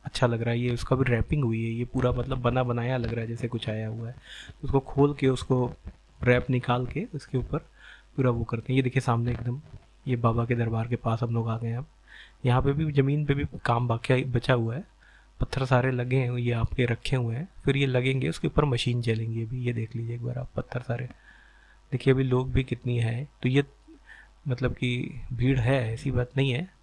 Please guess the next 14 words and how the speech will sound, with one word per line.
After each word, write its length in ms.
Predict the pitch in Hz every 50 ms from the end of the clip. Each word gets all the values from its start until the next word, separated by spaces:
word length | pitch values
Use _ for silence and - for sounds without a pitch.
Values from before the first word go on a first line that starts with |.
| _ - - - - - - - - - - - -
तो 120 | 135 127
अभी 160 | 127 123 143 147
ये 160 | 143 147 147
चार 240 | - - 131 123 -
पाँच 200 | - 131 135 139
दिन 160 | 135 139 139
पहले 300 | - 127 120 127 131 127
की, 160 | 127 - 127
दस 160 | 120 127 120
दिन 160 | 120 127 123
पहले 240 | 120 - 117 117 123
की 120 | 120 123 113
वीडियो 300 | 113 113 110 113 113 113
है 140 | 120 -